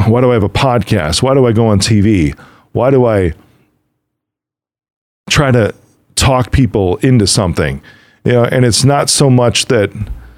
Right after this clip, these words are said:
I'm trying to motivate them, because I think now, after reading this, it's like an evolution of my own mind that it's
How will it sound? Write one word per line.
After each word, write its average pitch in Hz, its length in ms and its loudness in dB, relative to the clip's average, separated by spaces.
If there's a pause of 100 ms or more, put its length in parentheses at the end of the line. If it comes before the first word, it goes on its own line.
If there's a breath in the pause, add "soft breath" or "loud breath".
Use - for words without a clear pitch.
(1500 soft breath)
I'm 117 80 0
trying 131 280 0
to 107 40 2
motivate 104 520 0
them, 80 180 -2
because 98 300 0
I 104 40 0
think 110 300 0
now, 110 460 0
after 107 260 -2
reading 113 320 2
this, 95 240 0
it's 98 140 -2
like 107 160 0
an 104 80 0
evolution 107 520 2
of 82 80 0
my 117 220 2
own 101 160 0
mind 101 380 0
that 95 80 0
it's - 240 -4